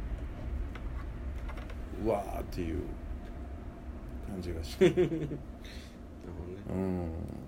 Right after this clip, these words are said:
Speaker 2: すごいね。な-、これ伝わってんのかな？わからへんけど。
Speaker 1: いや、伝わってるんじゃないですか？
Speaker 2: いやいや、君らにやで。
Speaker 1: うん、僕らに？
Speaker 2: うん、うん。
Speaker 1: 僕らは、僕はわかりますけどね。
Speaker 2: 本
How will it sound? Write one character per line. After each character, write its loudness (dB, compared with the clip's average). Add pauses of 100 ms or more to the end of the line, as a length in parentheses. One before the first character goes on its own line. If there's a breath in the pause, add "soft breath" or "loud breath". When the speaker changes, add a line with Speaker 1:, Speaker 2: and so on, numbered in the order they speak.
(140)
Speaker 2:
す -6
ご 6
い 6
ね。 -2 (840)
な-、 2
こ 4
れ 10
伝 4
わ 6
っ 0
て 6
ん 6
の 6
か -2
な？ 0
わ 4
か 2
ら 0
へ -2
ん -4
け -4
ど。 -4 (960 loud breath)
Speaker 1:
い 4
や、 8
伝 6
わ 2
っ 0
て 4
る 6
ん 2
じ 4
ゃ 2
な 2
い 4
で -4
す -10
か？ 0 (200)
Speaker 2:
い 12
や 12
い 6
や、 4
君 10
ら 6
に 0
や -2
で。 4 (160)
Speaker 1:
う 10
ん、 12
僕 10
ら 12
に？ 4
Speaker 2:
う -
ん、 4
う 4 (140)
ん。 6 (680)
Speaker 1:
僕 0
ら 6
は、 4
僕 2
は 8
わ 4
か 6
り 6
ま 0
す -10
け -4
ど -4
ね。 0
Speaker 2:
本 2